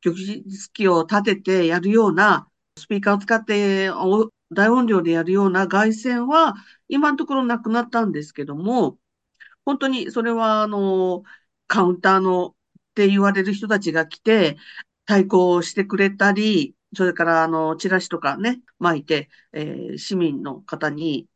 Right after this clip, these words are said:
周知をしてきて、毎回そういうふうにやられるもんだから、やりにくくなったと思いますし、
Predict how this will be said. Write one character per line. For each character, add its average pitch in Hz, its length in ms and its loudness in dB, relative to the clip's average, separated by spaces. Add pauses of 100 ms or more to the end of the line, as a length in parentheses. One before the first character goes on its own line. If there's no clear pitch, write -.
(140)
周 180 220 2
知 147 120 -8
を 139 80 -6
し - 80 -16
て 156 160 -8
き - 80 -20
て、 123 240 -8 (720)
毎 269 260 2
回 349 160 2
そ 370 140 8
う 370 40 10
い - 20 10
う 349 40 10
ふ 311 40 2
う 349 80 6
に 202 160 4
や 170 100 4
ら 190 140 4
れ 208 100 4
る 214 80 2
も 233 160 2
ん 220 60 -2
だ 160 120 -2
か 151 120 -4
ら、 156 180 2
や 165 160 0
り 180 80 0
に 208 140 2
く - 120 -12
く 175 100 -2
な 165 120 2
っ 170 100 -6
た 165 160 0
と 160 80 -4
思 147 220 -4
い 165 60 -2
ま 170 140 -2
す 185 200 -8
し、 196 320 -4